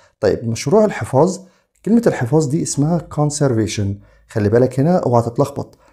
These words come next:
الاختيار رقم بي اللي هو conversation دي مح-، دي محادثة، ماليش دعوة بيها، أنا عايز أقول هنا conservation اللي هي الحفاظ. واللي بعده: "Our an نقط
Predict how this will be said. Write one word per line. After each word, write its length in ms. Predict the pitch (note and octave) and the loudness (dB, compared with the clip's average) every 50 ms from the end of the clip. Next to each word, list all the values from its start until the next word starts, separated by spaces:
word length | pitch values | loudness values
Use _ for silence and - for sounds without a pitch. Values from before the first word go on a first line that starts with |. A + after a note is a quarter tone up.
| _ _ _ - | _ _ _ -12
الاختيار 340 | - A#2 - - B2 C3+ C#3 | -10 -8 0 2 4 4 4
رقم 240 | C3+ - B2 A#2 | 2 0 0 0
بي 180 | A2 B2 C3+ A#2 | 2 2 2 0
اللي 120 | G2 G2 | 0 0
هو 260 | G2 A2+ A2+ A2 A2 A2+ | 2 2 2 2 0 0
conversation 600 | - C3+ D3 C#3+ D#3 D3 D3+ - F#3+ F#3 - G#3 | 0 0 2 2 2 0 0 -2 -4 -2 -2 -2
دي 200 | G3 F3+ E3 D3+ | 0 2 2 2
مح-، 340 | C3+ A2+ A2+ B2+ - - | 0 0 -2 -4 -6 -4
دي 180 | B2 B2 B2 C3+ | -6 -2 0 0
محادثة، 500 | C3+ A#2 - - A#2 A#2+ B2+ B2 - - - - _ _ - | 0 0 0 0 2 2 2 0 -2 -10 -14 -20 _ _ -8
ماليش 160 | - A#2+ A#2 | -4 -2 2
دعوة 120 | A2 A2+ A2 | 4 4 4
بيها، 180 | A2+ B2 A2 G#2 | 4 2 0 0
أنا 80 | G#2+ | 0
عايز 140 | A2+ A#2 A2 | 0 0 0
أقول 140 | - - A#2+ | 0 -2 0
هنا 300 | A#2+ C#3+ F3 G3 F#3+ F#3+ - | 0 0 0 0 -2 -2 -2
conservation 520 | D3 C3+ - - A#2+ A2+ B2 C3+ C3+ - | -4 -2 -2 -2 0 0 0 -2 0 -2
اللي 260 | C#3 C3+ - B2 A#2+ | -4 -4 -2 -4 -2
هي 80 | B2 B2 | 0 0
الحفاظ. 440 | A#2+ A#2+ - - - - D#3+ F2+ - _ _ _ _ _ _ _ _ _ _ - | 0 -2 -6 -8 -8 -8 -8 -8 -12 _ _ _ _ _ _ _ _ _ _ -4
واللي 160 | - D#3+ F#3 F3 | 0 2 2 4
بعده: 280 | D3 D3 D3+ D3+ A3+ - - _ _ _ _ _ _ _ _ _ _ _ _ - | 4 4 2 0 -4 -10 -12 _ _ _ _ _ _ _ _ _ _ _ _ 2
"Our 180 | C3+ F3+ G2+ - | 2 4 4 2
an 460 | - - A#2+ A#2+ B2+ C#3+ D#3 D#3 C#3+ | 2 2 4 4 4 2 0 -2 -2
نقط 380 | A#2 G#2+ F#2 A#2+ F3+ - - | 0 2 2 2 2 0 -2